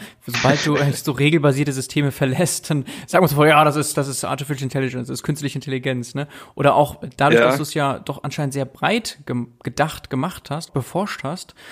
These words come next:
Speaker 1: geht das ja auch weit über, sagen wir mal, Chatbots hinaus, ne? Oder was man heute f-,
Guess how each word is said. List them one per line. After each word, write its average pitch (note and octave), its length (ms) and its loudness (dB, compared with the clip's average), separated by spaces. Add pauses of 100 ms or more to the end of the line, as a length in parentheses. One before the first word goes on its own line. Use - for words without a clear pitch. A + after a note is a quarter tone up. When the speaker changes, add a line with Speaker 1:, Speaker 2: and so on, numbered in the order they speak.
(540)
Speaker 1:
geht C#3+ 300 -2
das D#3+ 140 0
ja D3+ 100 4
auch C#3 160 -2 (140)
weit D3+ 280 4
über, C#3+ 840 2
sagen C3 140 0
wir B2 80 2
mal, B2 80 -4
Chatbots - 500 -2
hinaus, D3 460 -2
ne? C#3+ 80 4
Oder C3 180 4
was C3+ 160 0
man C3 160 0
heute C#3+ 280 0
f-, - 280 -8